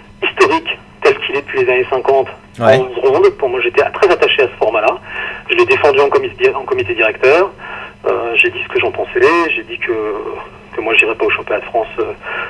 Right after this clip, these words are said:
Speaker 1: dans ces conditions. De toute façon, euh, c'est surtout mon fils qui joue, c'est pas moi en l'occurrence,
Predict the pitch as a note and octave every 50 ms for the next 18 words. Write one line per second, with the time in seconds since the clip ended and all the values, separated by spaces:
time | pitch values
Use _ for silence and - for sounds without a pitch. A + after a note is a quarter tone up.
0 | - - - - - - - - - - - F#2+ - - - G2+ - - - -
1 | - A2 - - B2 A#2 A2 G#2 G#2 G2 - - - - - - - - - -
2 | - - - - - - - - - - - - - - - - - - - -
3 | - F#2 F#2 F#2 - - - A2+ A2